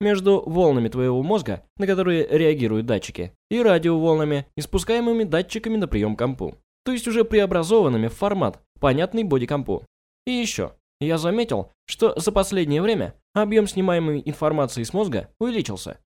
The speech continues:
Компьютер стал реагировать на более широкий диапазон излучений твоего мозга. К сожалению, я не могу увидеть, что при этом происходит в самом бодикомпе". Ну, с объёмом снимаемой информации понятно. Там на входе стоит нейросетка, постепенно адаптирующаяся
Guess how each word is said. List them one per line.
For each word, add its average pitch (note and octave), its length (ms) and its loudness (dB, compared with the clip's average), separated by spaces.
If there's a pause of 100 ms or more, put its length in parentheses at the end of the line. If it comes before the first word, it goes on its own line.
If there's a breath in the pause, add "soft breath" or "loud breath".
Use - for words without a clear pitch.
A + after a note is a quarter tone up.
(140)
Компьютер C#3+ 540 0 (140 soft breath)
стал A3 280 6
реагировать G#3+ 520 2
на F#3+ 120 2
более G#3+ 320 2
широкий F3+ 380 -4
диапазон D3 500 -2 (180)
излучений C3+ 560 -2
твоего A2+ 340 2
мозга. A2+ 360 -4 (380)
К - 60 -14
сожалению, B3 420 0
я A#3 100 6
не G#3 100 2
могу D3 220 0
увидеть, C#3+ 440 -4 (160)
что - 180 -2
при A#3 160 0
этом F#3+ 160 -4
происходит F#3 420 -2
в - 40 -16
самом E3+ 320 0
бодикомпе". B2 580 -2 (500)
Ну, F3+ 240 -2
с A#3 140 -8
объёмом D3+ 420 0
снимаемой B2 560 0
информации B2 600 -6
понятно. A#2+ 600 -4 (280)
Там G#2+ 180 2
на A2+ 100 2
входе C3 480 -4
стоит - 460 0
нейросетка, B2 680 -2 (300)
постепенно G#3+ 540 -2
адаптирующаяся G#3 880 -4